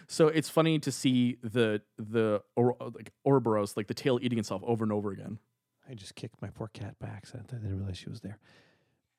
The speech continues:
Speaker 2: The, is it maybe, you know, when we came into,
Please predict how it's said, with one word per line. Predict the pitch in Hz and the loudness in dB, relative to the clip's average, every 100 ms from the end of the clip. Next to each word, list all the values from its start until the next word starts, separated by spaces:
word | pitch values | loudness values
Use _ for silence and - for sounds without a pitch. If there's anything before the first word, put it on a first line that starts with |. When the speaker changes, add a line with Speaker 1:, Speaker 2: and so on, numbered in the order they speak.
| _ _ - | _ _ -10
Speaker 2:
The, | 196 233 - - _ | -2 -2 -4 -20 _
is | 208 202 | 2 2
it | 247 | 2
maybe, | 156 147 151 | 4 4 2
you | 135 | 0
know, | 143 143 - _ _ _ | 0 -2 -4 _ _ _
when | 165 151 175 | 2 4 6
we | 233 | 4
came | 254 - 143 127 | 0 0 0 2
into, | 120 110 - 110 104 101 | 0 -2 -2 0 0 -2